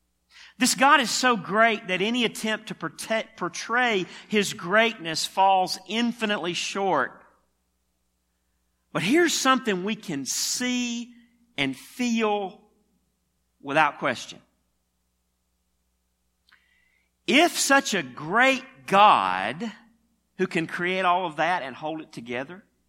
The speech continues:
if such a great God as that is angry at us and has such indescribable power to back up his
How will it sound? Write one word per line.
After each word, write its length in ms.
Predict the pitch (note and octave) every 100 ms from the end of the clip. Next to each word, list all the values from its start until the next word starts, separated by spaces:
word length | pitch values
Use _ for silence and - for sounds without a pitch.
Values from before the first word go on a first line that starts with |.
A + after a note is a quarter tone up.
| _ _ _ _ _ _ _ _ _ _ _ _ _ _ _ _ _ _ _ _ _
if 180 | - E3+
such 280 | - C4+ D4
a 60 |
great 440 | F#3+ G#3 A#3 G#3+ C3
God 460 | E3+ E3 G#3 A3+
as 300 | F3+ D3+ C#3+
that 340 | - D3+ E3+ D#3
is 240 | C#3+ B2+ -
angry 680 | C3+ D3+ F3+ F#3+ G3 G#3 F#3+
at 200 | F#3 F#3+
us 640 | F#3 A3+ A3+ - - - _ _ _ _ _ _ _ _ _ _ _ _ _ _ _ _ - -
and 160 | E3+
has 260 | F3 A3 A#3
such 280 | - A#3 F#3+
indescribable 1200 | F3+ A#3 G#3+ G#3 - - A3 G#3+ A3 G3+ F#3 F3+
power 720 | - - G3+ G#3+ G#3+ A3 A3 - -
to 100 | G#3
back 420 | D3 - A3 A3
up 240 | G#3+ A3+ -
his 260 | A#3+ A3